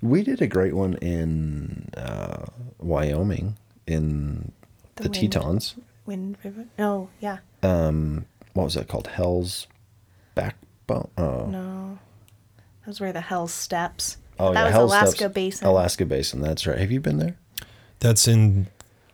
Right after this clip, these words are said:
Speaker 1: It's
Speaker 3: wait, but that's not Grand
Speaker 2: That's
Speaker 3: Teton. That's,
Speaker 2: it's
Speaker 3: um,
Speaker 2: on the Idaho side of the Tetons.
Speaker 1: Right.
Speaker 3: Oh,
Speaker 2: Well,
Speaker 3: really?
Speaker 2: but then you
Speaker 3: Okay.
Speaker 2: go through, I-, is it in Wyoming?
Speaker 1: It
Speaker 2: Where
Speaker 1: is,
Speaker 2: is it?
Speaker 1: and it's barely in Wyoming.
Speaker 2: Okay,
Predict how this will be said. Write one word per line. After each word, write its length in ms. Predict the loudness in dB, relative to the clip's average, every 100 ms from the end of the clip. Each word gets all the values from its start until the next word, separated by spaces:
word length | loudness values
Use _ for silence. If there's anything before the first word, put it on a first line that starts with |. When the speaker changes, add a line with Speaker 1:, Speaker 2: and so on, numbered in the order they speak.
| _ -4
Speaker 1:
It's 120 | 2 6
Speaker 3:
wait, 180 | 6 6
but 120 | 6
that's 220 | 4 4
not 180 | 4 6
Grand 180 | 6 6
Speaker 2:
That's 120 | 6
Speaker 3:
Teton. 400 | 4 4 6 6
That's, 360 | 6 4 2 2
Speaker 2:
it's 280 | 4 6 6
Speaker 3:
um, 20 |
Speaker 2:
on 160 | 4 2
the 140 | -2 -2
Idaho 420 | -2 -4 -6 -8
side 400 | -10 -10 -12 -12
of 180 | -14 -14
the 120 | -16
Tetons. 400 | -16 -16 -8 2
Speaker 1:
Right. 300 | 4 2 -2 -10 -16 _ _ _ _ _ 2
Speaker 3:
Oh, 100 | 4
Speaker 2:
Well, 160 | 6
Speaker 3:
really? 180 | 6 6
Speaker 2:
but 60 | 4
then 240 | 2 2
you 80 | 2
Speaker 3:
Okay. 240 | 2 0 -2
Speaker 2:
go 200 | -6 -6
through, 280 | -6 -8 -10
I-, 160 | -10 -16 -8
is 140 | -6 -4
it 80 | -6
in 180 | -6
Wyoming? 500 | -8 -8 -8 -10 -12 -16 -20 -20 _
Speaker 1:
It 120 | 0 4
Speaker 2:
Where 80 | 4
Speaker 1:
is, 120 | 6
Speaker 2:
is 40 |
it? 40 | 4
Speaker 1:
and 140 | 4
it's 180 | 2 0
barely 500 | 0 2 2 2 0
in 100 | 0
Wyoming. 340 | -2 -4 -4 -4
Speaker 2:
Okay, 260 | -6 -12